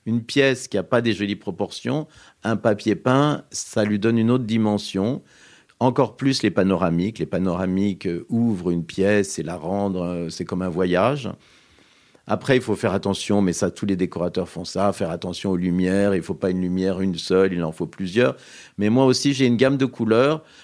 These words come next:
Les gens de-, me demandent toujours, euh, quel rapport j'ai encore avec la mode. Et ben, je crois que c'est justement avec les couleurs, parce que j'ai une gamme de couleurs très variée. J'ai pas peur des couleurs. Et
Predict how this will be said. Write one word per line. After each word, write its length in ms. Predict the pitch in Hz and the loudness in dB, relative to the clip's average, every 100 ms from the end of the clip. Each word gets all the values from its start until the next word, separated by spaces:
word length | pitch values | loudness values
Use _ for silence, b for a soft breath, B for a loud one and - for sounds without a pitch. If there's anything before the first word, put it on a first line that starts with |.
| B | B
Les 80 | 101 | 0
gens 180 | 139 | 2
de-, 240 | 139 117 117 | 2 2 0
me 100 | 113 | 2
demandent 360 | 107 110 117 | 0 0 0
toujours, 520 | - 107 90 131 139 113 | -2 -10 -2 2 2 2
euh, 480 | 101 92 85 71 87 | 2 2 0 -4 -4
quel 160 | 117 107 | -2 0
rapport 400 | 104 - 120 107 | -2 0 -2 0
j'ai 320 | 95 117 107 | 0 0 0
encore 320 | 101 92 117 | -4 -4 -2
avec 240 | 98 87 | 0 -2
la 120 | 95 85 | -4 0
mode. 260 | 113 135 | 2 0
Et 40 | 98 | 0
ben, 120 | 98 | -4
je 80 | - | -4
crois 160 | 123 | -10
que 80 | 120 | -8
c'est 80 | 101 | -10
justement 340 | 101 - 104 | -10 -6 -4
avec 240 | 101 98 - | -2 -4 -6
les 80 | |
couleurs, 540 | 87 - 90 113 147 147 b b b b b | -8 -4 0 2 0 -4 b b b b b
parce 180 | 98 95 | -12 -4
que 100 | 120 | -2
j'ai 140 | 117 | 0
une 100 | 113 | 0
gamme 220 | 104 110 107 | 2 2 2
de 100 | 104 | 0
couleurs 320 | - 110 127 | 2 2 0
très 180 | - 117 | 0 0
variée. 380 | 113 104 101 | 2 2 0
J'ai 120 | 87 87 | 0 0
pas 160 | 110 | -2
peur 180 | 110 117 | 0 -2
des 140 | 101 | -2
couleurs. 640 | 90 90 80 87 131 98 - b b | -6 -2 0 0 0 -6 -8 b b
Et 80 | - | -8